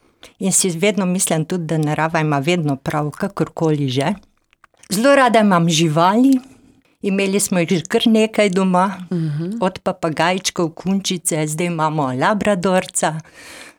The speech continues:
Speaker 1: Tako da živali
Speaker 2: Štirinožni
Speaker 1: so
Speaker 2: prijatelji.
Speaker 1: čudovita
Speaker 2: Ja.
Speaker 1: bitja. Moj
Speaker 2: Mhm.
Speaker 1: spremljevalec na sprehodih tudi. A drugače pa omenila si knjige, ne?
Speaker 2: Mhm.
Speaker 1: Knjige ostajajo od, eh, otroštva naprej, moje prijateljice,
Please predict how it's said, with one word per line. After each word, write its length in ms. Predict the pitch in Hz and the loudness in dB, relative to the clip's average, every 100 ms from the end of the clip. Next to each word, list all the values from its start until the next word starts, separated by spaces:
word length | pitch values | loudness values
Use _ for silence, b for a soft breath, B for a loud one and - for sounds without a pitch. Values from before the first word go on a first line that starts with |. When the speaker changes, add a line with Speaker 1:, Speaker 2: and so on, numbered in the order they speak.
| - | -18
Speaker 1:
Tako 300 | - - 170 | -12 -4 -2
da 120 | 160 | 0
živali 200 | 160 156 156 156 165 | -2 0 0 2 4
Speaker 2:
Štirinožni 260 | 160 175 175 | 4 4 4
Speaker 1:
so 140 | 170 | 2
Speaker 2:
prijatelji. 480 | 156 165 160 151 233 | 2 2 2 4 4
Speaker 1:
čudovita 640 | 262 214 220 202 214 156 | 2 2 2 2 0 2
Speaker 2:
Ja. 160 | 185 147 | 2 2
Speaker 1:
bitja. 520 | 185 208 202 180 175 180 _ | 0 0 -2 0 -2 -6 _
Moj 180 | - 185 | -4 0
Speaker 2:
Mhm. 80 | 180 | 0
Speaker 1:
spremljevalec 760 | 135 160 160 160 151 170 170 - | 0 0 0 0 2 2 0 -2
na 120 | 156 | -2
sprehodih 1000 | - - 143 131 - 196 208 190 190 - | -2 -2 -4 -4 -6 0 0 0 -2 -4
tudi. 440 | 214 196 170 185 180 _ _ B B | -4 -2 0 -2 -4 _ _ B B
A 300 | 214 247 269 | 2 4 4
drugače 560 | 254 233 240 240 233 | 4 4 2 2 0
pa 280 | 226 - 196 | 0 0 2
omenila 440 | 185 208 214 190 170 | 2 2 0 0 -2
si 180 | - 131 | -4 -4
knjige, 380 | - 240 226 226 | -2 0 0 0
ne? 200 | 165 165 | 0 0
Speaker 2:
Mhm. 360 | 139 143 151 | -2 -4 -4
Speaker 1:
Knjige 380 | 196 214 190 170 | -4 -2 -2 -4
ostajajo 680 | 151 - 185 156 156 147 135 | -6 -4 -4 -2 0 0 -2
od, 300 | - 190 202 - - | 0 0 0 -4 -2
eh, 240 | 185 165 156 _ _ b - | 0 0 -4 _ _ b -2
otroštva 760 | 247 - 202 185 190 - 175 | -2 0 0 2 0 0 -2
naprej, 420 | 165 160 165 170 | -2 -4 -2 -2
moje 300 | 165 147 160 | -2 -2 -4
prijateljice, 960 | 156 - 151 135 - 160 180 175 - | -4 -4 -2 -4 -6 -4 -4 -6 -6